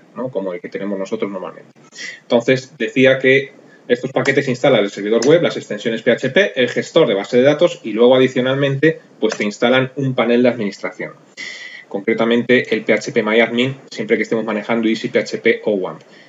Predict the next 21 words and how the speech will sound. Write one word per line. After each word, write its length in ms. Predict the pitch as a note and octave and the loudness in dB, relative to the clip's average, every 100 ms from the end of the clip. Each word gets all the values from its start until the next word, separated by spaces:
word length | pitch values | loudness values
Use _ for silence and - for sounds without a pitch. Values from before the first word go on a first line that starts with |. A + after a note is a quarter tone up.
| - | -20
Es 80 | - | -12
un 80 | C#3 | -4
panel 240 | C3 C3 | 0 2
de 60 | B2 | 2
administración 680 | B2 C3 C3 C#3 D#3 E3 E3 | 2 0 0 0 4 2 2
desde 200 | A#2 G#2+ | 0 0
el 80 | G2 | 2
cual 240 | A#2 B2 | 4 4
se 160 | - A2 | 0 -2
puede, 340 | A#2 A2+ B2 | 2 4 4
entre 240 | G2 - | 0 -4
otras 240 | F#2+ G#2+ - | -4 -4 2
cosas, 440 | D#3 D3+ F#3 - _ - - - - _ | 2 2 -2 -4 _ -20 -20 -20 -20 _
eh, 440 | A#2+ A#2 A#2 A#2 - | 4 8 8 6 2
crear, 600 | C3 B2 B2+ D3+ - - - - _ _ - _ _ _ - | 2 4 6 4 0 -8 -20 -20 _ _ -20 _ _ _ -8
manipular 720 | A2+ G#2 G#2 G#2 B2+ D3+ D3+ - - - | -4 -2 -2 2 4 4 0 -12 -20 -6
las 160 | A2+ G#2 | -4 0
bases 300 | A#2 B2 A2+ | 0 2 4
de 60 | |
datos 280 | A2 A2 A#2 | 4 4 2
mysql. 540 | G#2 F2 F2+ - - | 0 -6 -8 -14 -14